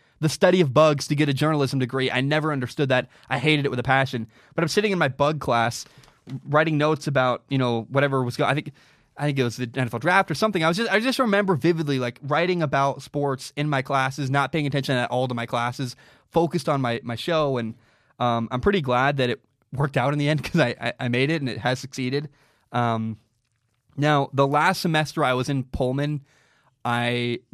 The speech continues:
did play flag football. That was probably the highlight of my time there. I made some really good friends. Uh, we won a bunch. I got to play quarterback, and, like, oh man, it really invigorated this need to, it made me wanna play football again. It was just awesome.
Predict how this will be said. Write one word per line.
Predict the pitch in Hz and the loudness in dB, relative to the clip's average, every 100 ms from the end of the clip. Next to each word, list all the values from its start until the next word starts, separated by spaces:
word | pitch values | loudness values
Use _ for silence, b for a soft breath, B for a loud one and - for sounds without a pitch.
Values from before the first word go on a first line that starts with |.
| 123 | -8
did | - 120 120 - - | 0 2 2 -4 -4
play | 123 117 | -4 -2
flag | 123 123 - | 0 0 0
football. | 127 - 143 160 156 | -4 0 -2 0 0
That | 135 | 0
was | 135 | 0
probably | 139 139 131 | 2 2 0
the | 120 | -2
highlight | - 139 135 | 0 2 2
of | 120 | 0
my | 117 | -2
time | - 123 127 | 0 0 0
there. | 131 131 b b | 0 -2 b b
I | 131 | -4
made | 143 143 | -2 0
some | 139 | 0
really | 139 139 | 0 0
good | 120 | -2
friends. | 165 160 156 151 139 - b b b - | 2 2 2 -2 -6 -14 b b b 0
Uh, | 123 117 | 2 2
we | 135 | 2
won | 123 165 147 | 2 2 2
a | |
bunch. | - 139 147 139 | 2 0 2 0
I | 135 | 0
got | 139 | 0
to | 120 | -2
play | |
quarterback, | 113 165 156 147 143 135 | -4 -2 0 2 0 0
and, | 117 | -2
like, | 147 | 2
oh | 151 156 143 | 6 6 6
man, | 131 143 143 | 2 0 -2
it | 131 - | -4 -6
really | 156 175 143 | -4 -2 -2
invigorated | 123 151 143 135 123 | -2 -4 -2 -2 -2
this | 120 - | -6 -4
need | 139 135 | -4 -2
to, | 120 | -4
it | - - - 160 | -8 -14 -6 4
made | 190 | 4
me | 196 | 6
wanna | 180 | 2
play | 135 | 0
football | 127 175 143 117 | 0 0 2 0
again. | 110 107 | -2 -4
It | |
was | 117 | -4
just | 131 | -4
awesome. | 110 127 131 120 101 | -4 -2 -2 -4 -6